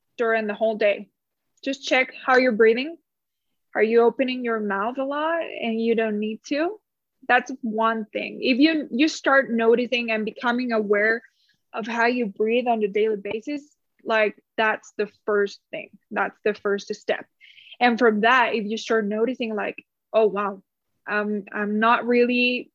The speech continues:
breathing from my nose." I, I always say, like, nose is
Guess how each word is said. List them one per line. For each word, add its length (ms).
breathing 380
from 180
my 140
nose." 360
I, 120
I 140
always 260
say, 260
like, 200
nose 500
is 240